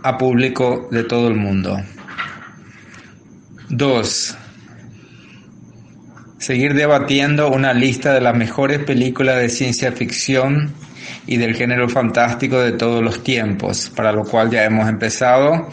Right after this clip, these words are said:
una lista preliminar que aporté. Y tres,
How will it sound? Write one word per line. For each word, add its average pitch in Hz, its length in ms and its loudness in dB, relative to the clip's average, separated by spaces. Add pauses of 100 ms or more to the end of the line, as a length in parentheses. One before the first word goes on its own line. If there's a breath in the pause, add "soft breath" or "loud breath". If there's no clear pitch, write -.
(520 loud breath)
una 123 300 0
lista 117 360 -2
preliminar 117 920 0
que 123 100 -2
aporté. 98 560 -4 (1800 loud breath)
Y 143 200 0
tres, 175 600 -2